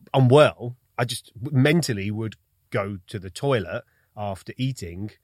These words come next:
and make myself sick. And that would happen a load of times. It's just really,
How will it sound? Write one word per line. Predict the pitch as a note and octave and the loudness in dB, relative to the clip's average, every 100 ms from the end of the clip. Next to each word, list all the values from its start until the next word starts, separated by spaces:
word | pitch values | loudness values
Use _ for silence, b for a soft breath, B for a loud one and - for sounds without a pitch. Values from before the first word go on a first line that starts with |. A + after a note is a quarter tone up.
| _ _ | _ _
and | G2+ G2 G2 | -10 -8 -8
make | F#2+ | -12
myself | G2 - F#2+ | -14 -16 -18
sick. | - F3 G2 G2 | -14 -14 -12 -12
And | |
that | G2+ | -14
would | G2+ | -12
happen | G2 - G2 | -14 -12 -12
a | G2 | -10
load | G2 | -10
of | G2+ | -8
times. | E3+ A#2 | -8 -8
It's | B2 | -10
just | D3+ A#2+ | -14 -10
really, | A2 B2 C#3 C3+ A#2 G#2 | -2 2 4 4 2 -4